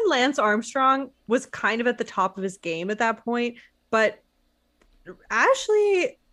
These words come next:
uh, also at that point was coming off the heels of, I mean, she had been acting, was still in her acting career, uh, ha-, maybe even had more money than him. So, hey, maybe they were, they were, uh, up against their match. <laughs>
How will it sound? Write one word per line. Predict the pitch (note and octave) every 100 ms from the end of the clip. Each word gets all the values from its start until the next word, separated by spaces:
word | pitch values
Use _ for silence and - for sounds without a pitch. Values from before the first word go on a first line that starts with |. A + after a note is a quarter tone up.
| - - -
uh, | A3+ -
also | B3+ D#4+ C#4+
at | C4
that | B3 A#3
point | B3+ A#3 A3+ A3
was | G#3+ G#3+ G#3 -
coming | - B3+ B3
off | G3+ A3+ A3+
the | A3
heels | A3 A3+ A3 G#3+ -
of, | G3 G3 F#3+ - -
I |
mean, | B3
she | B3+ F4
had | F#4+
been | - A3+
acting, | G#3+ B3 A#3+ A3 - _ _ - E3+
was | G#3+ G3+ G3+
still | A3 A3
in | G#3+
her | G3+
acting | G3+ C#4 C#4 B3+
career, | B3+ C4 B3+ B3 B3 A#3 _ -
uh, | F#3 F3+ F3 F#3 - - -
ha-, | G3+ -
maybe | F#3+ F3 G3
even | A3 G#3+
had | G3+ F#3+
more | F#3 D#3+
money | G3+ B3
than | A#3+
him. | B3 A#3 A#3
So, | - G3+ G#3 - _
hey, | - F#4
maybe | G#3 G3 B3+
they | C4+ B3+
were, | B3+ B3 B3 C4 _ _ _ _ _
they | A#3+ A#3+
were, | B3 B3 A#3+
uh, | A#3 A#3 A3+ A#3
up | - B3
against | C4+ C4+ C4+
their | A#3+
match. | C4 B3+ F#3+
<laughs> | -